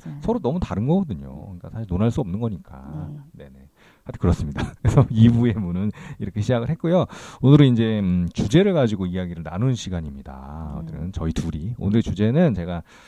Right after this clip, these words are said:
Speaker 2: 선의의 거짓말이라는 주제를 한번 뽑아왔습니다. 왜냐면 다냐 씨 노래 중에 척 보면 앱니다. <laughs> 아, 원래는 척
Speaker 1: 척
Speaker 2: 보면
Speaker 1: 보면 알아요.
Speaker 2: 알아요라는
Speaker 1: 네.
Speaker 2: 노래가 있어서 약간 황기순 씨가 옛날에 척 보면 앱니다. 그런 느낌의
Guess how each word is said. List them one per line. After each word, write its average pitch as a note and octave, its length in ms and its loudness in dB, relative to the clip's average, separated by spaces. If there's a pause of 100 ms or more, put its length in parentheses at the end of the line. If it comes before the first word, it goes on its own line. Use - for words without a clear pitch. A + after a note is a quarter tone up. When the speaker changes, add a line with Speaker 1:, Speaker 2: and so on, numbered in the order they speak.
(340)
Speaker 2:
선의의 C#4 480 8
거짓말이라는 G#2+ 1120 2 (240)
주제를 - 320 -6
한번 D2+ 180 -8
뽑아왔습니다. F2 760 -8
왜냐면 D2 220 -10
다냐 G2+ 260 0
씨 G2 120 -4
노래 E2+ 220 0
중에 G2+ 320 0 (880)
척 - 280 -6
보면 E3 400 0 (400)
앱니다. C3+ 360 2
<laughs> C#5 720 0 (100)
아, - 100 -2
원래는 C#3 360 6
척 - 100 -6
Speaker 1:
척 F#4 80 -6
Speaker 2:
보면 E4+ 200 4
Speaker 1:
보면 C#4 220 4
알아요. F3+ 480 2
Speaker 2:
알아요라는 D#2+ 420 -2
Speaker 1:
네. E2+ 60 -4
Speaker 2:
노래가 F2 140 -8
있어서 F#2 520 -4 (420)
약간 E2 180 -10
황기순 C3+ 440 -6
씨가 E2 180 -6
옛날에 D2+ 180 -8
척 - 260 -2
보면 C3+ 280 -4
앱니다. F2+ 320 -6
그런 C3 280 10
느낌의 D#2+ 400 -4